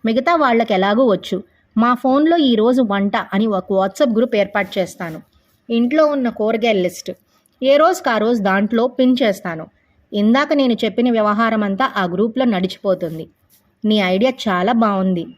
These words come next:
ఆడపడుచు మెచ్చుకుంది. భర్త దానికి వంత పాడాడు. మిగిలిన వాళ్ళు ఏం అభ్యంతరం పెట్టలేదు. రేపటి నుంచి ఈ WhatsApp గ్రూప్ పనిచేయడం మొదలవుతుంది. ఏమైనా ప్రాక్టికల్ ప్రాబ్లమ్స్ ఉంటే మీ అందరి సూచనల ప్రకారం తగినట్లు మార్పులు చేద్దాం.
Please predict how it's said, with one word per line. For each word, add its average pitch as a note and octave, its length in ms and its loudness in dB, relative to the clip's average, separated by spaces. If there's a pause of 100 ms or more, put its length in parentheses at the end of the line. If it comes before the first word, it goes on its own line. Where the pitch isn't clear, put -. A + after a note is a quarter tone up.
(140)
ఆడపడుచు G3 480 -2
మెచ్చుకుంది. E3+ 540 -6 (380)
భర్త F#3+ 340 -2
దానికి A#3+ 320 0
వంత F3 260 -4
పాడాడు. E3+ 480 -2 (340)
మిగిలిన B3 300 2
వాళ్ళు C4+ 300 2
ఏం A3+ 360 0
అభ్యంతరం G3+ 460 0
పెట్టలేదు. F3+ 520 -2 (1400)
రేపటి A3+ 400 -2
నుంచి A#3 260 0
ఈ D4 80 2
WhatsApp G#3 460 0
గ్రూప్ A#3+ 200 0
పనిచేయడం G3 520 0
మొదలవుతుంది. F#3 680 0 (440)
ఏమైనా C4 320 2
ప్రాక్టికల్ G#3+ 540 -2
ప్రాబ్లమ్స్ A3 540 2
ఉంటే F#3+ 300 0
మీ G#3+ 200 0
అందరి G#3+ 320 2
సూచనల A#3 400 0
ప్రకారం G3 480 -2
తగినట్లు A3+ 480 0
మార్పులు F#3+ 500 0
చేద్దాం. D#3+ 360 -4